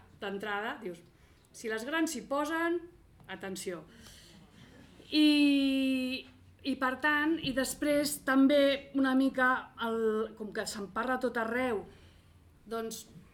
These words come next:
una mica el que fem en aquí en aquest, en aquest cicle, no? De veus aquí Casa Orlandai, m'he deixat de dir que Casa Orlandai és un centre, eh, cultural, de gestió ciutadana, i això vol dir que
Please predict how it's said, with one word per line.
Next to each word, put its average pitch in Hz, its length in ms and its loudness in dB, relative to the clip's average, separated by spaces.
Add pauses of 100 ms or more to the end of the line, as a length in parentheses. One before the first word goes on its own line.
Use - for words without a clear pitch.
(320)
una 277 140 -4
mica 294 240 -4
el 302 160 -4
que 277 120 -4
fem 269 200 -4
en 294 140 -4
aquí 269 220 -8
en 277 120 -6
aquest, - 520 -12
en 226 160 -12
aquest 220 360 -12
cicle, 220 480 -10
no? 277 240 -6
De 247 120 -8 (120)
veus 233 240 -8
aquí 220 200 -14
Casa 214 240 -10
Orlandai, 196 520 -10 (160)
m'he 190 120 -10
deixat 202 280 -12
de 196 120 -10
dir 220 160 -10
que 202 120 -12
Casa 196 240 -12
Orlandai 196 540 -10 (760)
és 180 160 -12
un 190 160 -10
centre, 214 400 -8 (500)
eh, 170 800 -14
cultural, 190 560 -6 (520)
de 202 120 -4
gestió 208 440 -4
ciutadana, 214 680 -4
i 277 120 -4
això 247 200 -8
vol 262 200 -6
dir 285 280 -6
que 240 120 -6